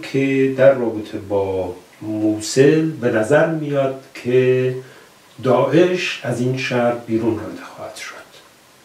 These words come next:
و به عنوان یک موضع استراتژیکی که اساساً دولت اسلامی از همونجا آغاز شد، شما فکر می‌کنید که این آغاز فروپاشی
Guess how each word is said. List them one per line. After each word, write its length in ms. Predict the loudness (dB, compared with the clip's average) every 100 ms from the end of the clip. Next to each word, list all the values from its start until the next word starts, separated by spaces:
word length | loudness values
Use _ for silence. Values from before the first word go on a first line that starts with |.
| _ -2
و 240 | 2 4 4
به 160 | 2
عنوان 540 | 2 6 6 4 0 -2
یک 200 | -4 -4 -6 -4 -6 -4
موضع 600 | -4 -4 2 4 4 2 -2
استراتژیکی 1000 | -4 -4 -4 -2 -4 0 2 2 0 -6
که 120 | -8 -10 -10 -12 -18 -16
اساساً 500 | -8 -6 -2 0 0 -2 -6
دولت 380 | -4 -2 -2 -6
اسلامی 800 | -6 -6 0 0 0 0 0 0 -6 -16 -16 -10
از 180 | -6
همونجا 440 | 2 4 4 4 4
آغاز 480 | 2 0 2 2 2
شد، 240 | -6 -14 -20 -20 -20 -20 -20 -20 -20 -20 -20 0
شما 300 | 6 6 6
فکر 220 | 4 -2
می‌کنید 480 | -2 0 0 -2 -4
که 280 | -4 -4 -8 4
این 240 | 6 6 2 -8 -18 -20 -8
آغاز 440 | 0 2 4 4 2
فروپاشی 880 | -6 -8 -8 -6 -6 -6 -8 -8